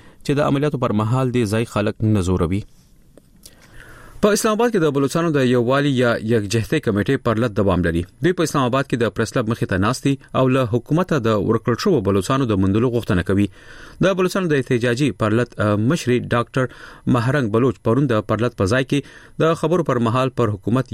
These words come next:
یو واري بیا غږ وکړ چې د هغوی غوښتنې دي په اووه ورځو کې دننه ومني. ګینې تحریک به خپله مدعا د بلوچ قام مخې ته ږدي. د بلوچستان د یووالي یا یکجهتۍ کمیټې له حکومته غوښتي چې د ملګرو ملتونو د کاري ګروپ په مشرۍ کې دي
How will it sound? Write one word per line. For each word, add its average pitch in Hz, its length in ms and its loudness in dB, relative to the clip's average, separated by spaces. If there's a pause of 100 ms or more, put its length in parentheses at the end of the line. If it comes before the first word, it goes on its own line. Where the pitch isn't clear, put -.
یو 123 160 4
واري 117 260 2
بیا 147 160 2
غږ 104 160 0
وکړ 82 220 -4 (180)
چې 110 160 -2
د 101 140 0
هغوی 110 320 0
غوښتنې 131 420 0
دي 139 160 2
په - 380 -4
اووه 208 240 2
ورځو 117 260 -2
کې 117 60 0 (100)
دننه 117 320 2
ومني. 92 320 2 (160)
ګینې 131 180 4 (520)
تحریک 139 340 0
به 147 160 -2
خپله 113 320 2
مدعا 113 180 2 (220)
د 107 100 2 (100)
بلوچ 123 360 0
قام 101 200 0
مخې - 200 -8
ته 92 80 -2
ږدي. 85 160 0 (480)
د 170 140 4
بلوچستان 165 260 0
د 143 120 2
یووالي 131 340 2
یا 123 160 2
یکجهتۍ 104 600 -2
کمیټې 113 320 0
له 110 100 0
حکومته 107 360 0
غوښتي 135 260 0 (360)
چې - 120 -6
د 175 100 2
ملګرو 165 280 0
ملتونو 147 280 0
د 123 140 0
کاري 117 240 2
ګروپ 131 220 0
په 98 180 2
مشرۍ 104 380 0
کې 131 140 0
دي 135 60 2